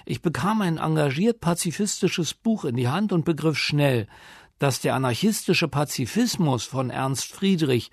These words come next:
schwer mit der Klassenkampfideologie der D D R in Übereinstimmung zu bringen war. Und so begann ich, mich für Ernst Friedrich zu interessieren. Mit Bedauern las ich, dass er bereits neunzehnhundertsiebenundsechzig verstorben war, aber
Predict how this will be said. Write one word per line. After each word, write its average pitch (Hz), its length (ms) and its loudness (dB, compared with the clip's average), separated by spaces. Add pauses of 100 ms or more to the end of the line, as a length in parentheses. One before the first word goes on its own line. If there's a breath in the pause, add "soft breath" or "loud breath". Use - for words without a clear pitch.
(380 soft breath)
schwer 147 460 2
mit 113 220 -2
der 117 160 -2
Klassenkampfideologie 131 1300 0
der 135 160 2
D 135 140 0
D 127 140 0
R 139 240 -2
in 135 60 -2
Übereinstimmung 107 840 -4
zu 98 160 -12
bringen 90 340 -10
war. 87 280 -10 (720 soft breath)
Und 117 100 -2
so 131 120 4
begann 117 380 4
ich, 180 220 4
mich 143 240 4
für 143 140 -2
Ernst 123 400 -2
Friedrich 120 440 -2
zu 147 120 -4
interessieren. 110 760 -4 (800 loud breath)
Mit 143 160 4
Bedauern 135 500 6
las 120 380 2
ich, 127 240 -2 (240 loud breath)
dass 143 220 2
er 160 100 2
bereits 143 460 2
neunzehnhundertsiebenundsechzig 151 1500 4
verstorben 151 680 2
war, 120 180 0
aber 135 300 0